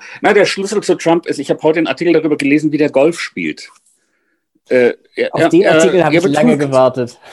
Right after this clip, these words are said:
Speaker 1: Ja, äh, guck auf Facebook. Ich habe ihn auf Facebook gepostet. D-, d-, äh, er betrügt. Er betrügt bei jeder Gelegenheit. Er betrügt im Hellen und im Dunklen. Er betrügt und er betrügt. Er legt seinen Ball dahin, wo er seinen Ball hingelegt haben will.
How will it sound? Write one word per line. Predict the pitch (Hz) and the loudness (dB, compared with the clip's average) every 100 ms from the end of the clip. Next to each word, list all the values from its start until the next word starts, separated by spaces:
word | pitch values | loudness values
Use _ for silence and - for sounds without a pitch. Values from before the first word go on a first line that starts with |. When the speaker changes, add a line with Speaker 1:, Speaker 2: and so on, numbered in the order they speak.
| - - - _ _ _ _ - | -20 -20 -20 _ _ _ _ -2
Speaker 1:
Ja, | 175 143 | 0 0
äh, | 139 - 165 127 147 - 160 | -2 -2 -2 -2 -6 -8 -4
guck | 220 226 | -6 -2
auf | 170 165 | -4 0
Facebook. | 175 175 - 113 | 0 -2 -4 -14
Ich | 123 | -8
habe | 143 | -4
ihn | 147 | -4
auf | 131 | -4
Facebook | 143 143 - 117 | -4 -4 -6 -14
gepostet. | 104 107 92 - 92 - - - - | -14 -10 -10 -10 -16 -16 -20 -20 -8
D-, | - - | -6 -6
d-, | - | 0
äh, | 147 123 | 0 2
er | 151 | -2
betrügt. | 165 208 - 240 - - - | -2 -4 0 0 0 -8 -6
Er | 151 | -2
betrügt | 170 - 208 220 - | -2 0 0 0 -4
bei | 190 | -2
jeder | 170 196 208 | 2 2 2
Gelegenheit. | 202 202 151 123 | 2 2 0 -6
Er | 123 | -4
betrügt | 156 185 196 - | -4 -4 -6 -4
im | 165 | -2
Hellen | 160 196 226 | 2 2 2
und | 214 | -4
im | 220 | -6
Dunklen. | 196 156 143 92 92 - | 0 0 -2 -8 -10 -6
Er | |
betrügt | 156 156 202 220 - | -6 -4 -2 -2 -2
und | 214 | -2
er | 220 | -2
betrügt. | 202 - 160 104 - 131 | -2 -2 -2 -2 -2 0
Er | |
legt | 147 185 196 - | 2 0 0 -2
seinen | 170 170 | 0 0
Ball | 160 139 180 | 0 0 0
dahin, | 170 139 160 180 | -2 -4 -6 -6
wo | 180 180 | -4 -4
er | 139 | -4
seinen | 160 185 202 | -4 -6 -4
Ball | 170 123 | -2 -2
hingelegt | 107 101 98 92 - | -4 -8 -10 -12 -14
haben | 98 87 80 | -18 -18 -20
will. | - | -20